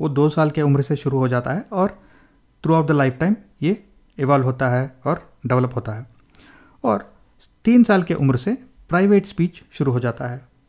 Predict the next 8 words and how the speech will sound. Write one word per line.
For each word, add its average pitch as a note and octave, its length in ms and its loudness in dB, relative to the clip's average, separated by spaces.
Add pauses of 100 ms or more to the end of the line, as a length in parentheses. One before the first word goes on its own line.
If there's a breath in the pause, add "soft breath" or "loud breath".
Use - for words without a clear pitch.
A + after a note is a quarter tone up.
(220)
प्राइवेट A#3 360 -2
स्पीच E3+ 220 -4
जो B2+ 160 -4
है D#3 180 -6 (520 soft breath)
वो C#3+ 340 -2
किसी D3 260 -2
के F#3 120 -2
तरफ F3 300 -2